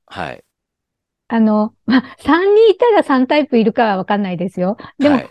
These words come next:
Speaker 2: 十人以上いれば、
Speaker 1: うん。
Speaker 2: 大体三タイプいるわけですよ。
Speaker 1: うん、うん、うん。
Speaker 2: なので、
Speaker 1: うん。
Speaker 2: こう、この人がこういうの考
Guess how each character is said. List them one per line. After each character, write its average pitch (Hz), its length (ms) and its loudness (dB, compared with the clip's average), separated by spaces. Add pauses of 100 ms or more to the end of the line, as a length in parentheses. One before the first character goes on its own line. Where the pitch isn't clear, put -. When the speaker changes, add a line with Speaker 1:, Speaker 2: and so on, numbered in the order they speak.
(220)
Speaker 2:
十 202 160 2
人 453 800 4
以 339 140 2
上 359 200 2
い 220 80 2
れ 240 140 4
ば、 208 420 -2
Speaker 1:
う 226 60 -20
ん。 220 60 -12
Speaker 2:
大 285 160 0
体 359 200 0
三 302 280 -4
タ 359 100 0
イ 339 80 -2
プ 202 140 -4
い 190 40 0
る 202 120 -2
わ 233 100 -2
け 202 100 -2
で 175 140 -2
す - 80 -12
よ。 165 220 -8 (180)
Speaker 1:
う - 60 -12
ん、 - 20 -10
う 98 40 -10
ん、 85 300 -16
う 330 40 -2
ん。 - 20 2
Speaker 2:
な 466 180 4
の 339 80 2
で、 370 460 0
Speaker 1:
う 98 80 -20
ん。 82 120 -20 (440)
Speaker 2:
こ 392 180 -2
う、 285 60 -2
こ 339 120 -4
の 415 160 0
人 339 260 -2
が 214 240 0
こ 277 120 -2
う - 40 2
い - 20 2
う - 20 2
の 240 80 0
考 247 120 -2